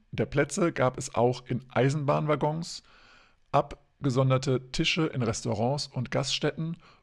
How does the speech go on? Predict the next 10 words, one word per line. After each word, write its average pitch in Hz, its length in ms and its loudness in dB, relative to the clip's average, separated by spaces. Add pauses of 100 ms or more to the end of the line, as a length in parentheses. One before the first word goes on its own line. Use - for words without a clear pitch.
(160)
oder 170 220 4
überhaupt 131 560 0
Lokalverbote 135 840 0
für 131 120 -6
Schwarze. 131 540 -2
Es - 160 -8
gab 135 380 0 (260)
gesonderte 143 760 0 (100)
Aufzüge, 175 800 0 (880)
Parkbänke 151 880 0